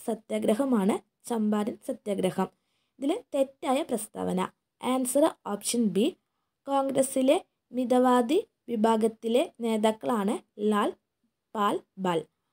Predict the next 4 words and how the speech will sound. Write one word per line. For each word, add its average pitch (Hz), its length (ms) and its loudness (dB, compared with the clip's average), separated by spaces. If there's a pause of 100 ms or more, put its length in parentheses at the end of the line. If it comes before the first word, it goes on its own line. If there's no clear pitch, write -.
(160)
അടുത്ത 285 240 0
ക്വസ്റ്റ്യൻ 294 340 4
മൂന്ന്, 202 340 2 (1040)
ഇന്ത്യയുടെ 302 600 4